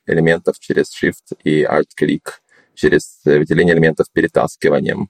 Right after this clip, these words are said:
Если мы все это переписываем сами, то мы, по-моему, просто выполняем зря работу, которая уже достаточно хорошо сделана до нас.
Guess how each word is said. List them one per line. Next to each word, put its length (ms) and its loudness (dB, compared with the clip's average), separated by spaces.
Если 200 -4
мы 120 2
все 180 2
это 120 -2
переписываем 580 -2
сами, 340 2
то 120 -2
мы, 180 0
по-моему, 280 2
просто 300 0
выполняем 500 2
зря 280 2
работу, 320 2
которая 400 2
уже 120 2
достаточно 440 0
хорошо 340 2
сделана 380 2
до 80 -2
нас. 340 -4